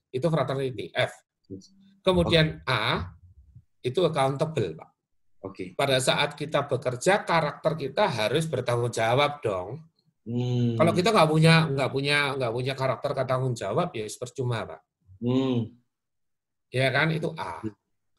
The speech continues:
Speaker 1: Kemudian I, ini innovation atau inovasi. Jadi
Speaker 2: Hmm.
Speaker 1: intinya ya harus bekerja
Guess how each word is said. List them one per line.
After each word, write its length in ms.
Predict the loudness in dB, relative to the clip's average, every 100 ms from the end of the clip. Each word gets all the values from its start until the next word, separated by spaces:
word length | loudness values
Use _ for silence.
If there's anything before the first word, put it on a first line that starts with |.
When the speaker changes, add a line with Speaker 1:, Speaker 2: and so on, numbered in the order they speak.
| _ _ -20 -12
Speaker 1:
Kemudian 600 | -4 -2 0 0 -2 -2 -4
I, 320 | -4 -2 -2
ini 240 | 0 0 -2
innovation 720 | -2 -2 -2 -2 -2 -4 -6
atau 240 | -6 -4
inovasi. 880 | -4 -4 -6 -6 -10 -10 -12 -12 -16 -20 _ _ _ 0
Jadi 240 | 0 2
Speaker 2:
Hmm. 80 | 0
Speaker 1:
intinya 480 | -2 -2 -4 2 4
ya 240 | 4 2
harus 240 | 0 -2 -4
bekerja 560 | -6 -6 -2 2 2